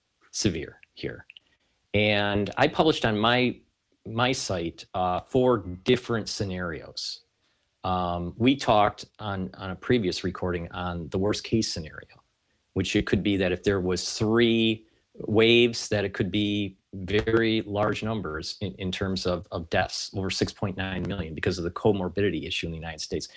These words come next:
But that's over a twenty-month period. And that's assuming that it gains function with other receptors, which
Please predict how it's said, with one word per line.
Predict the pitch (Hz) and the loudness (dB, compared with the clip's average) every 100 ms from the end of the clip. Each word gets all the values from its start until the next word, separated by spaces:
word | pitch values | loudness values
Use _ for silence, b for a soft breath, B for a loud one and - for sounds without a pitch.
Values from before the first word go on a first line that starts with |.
| B | B
But | - | 4
that's | 127 151 | 4 6
over | 135 120 110 101 | 4 6 4 4
a | 87 | 0
twenty-month | 95 - 110 92 87 87 | -4 -4 -2 0 -2 -4
period. | - 98 76 69 _ _ _ _ _ _ _ _ | -6 -4 -4 -8 _ _ _ _ _ _ _ _
And | - 113 | -2 2
that's | 127 | 2
assuming | 123 - 131 117 113 110 - _ | 2 4 4 4 2 -2 -10 _
that | - 104 | 0 0
it | 90 | 0
gains | 82 104 104 95 | 0 0 0 -4
function | - - 120 117 - 87 85 - _ | -8 -2 0 0 -4 -6 -8 -14 _
with | 95 98 | -6 -2
other | 101 90 | 0 0
receptors, | 85 - 95 - - - - - _ _ _ | -2 -2 -2 -2 -16 -14 -14 -14 _ _ _
which | 101 - - - | -4 -2 -6 -8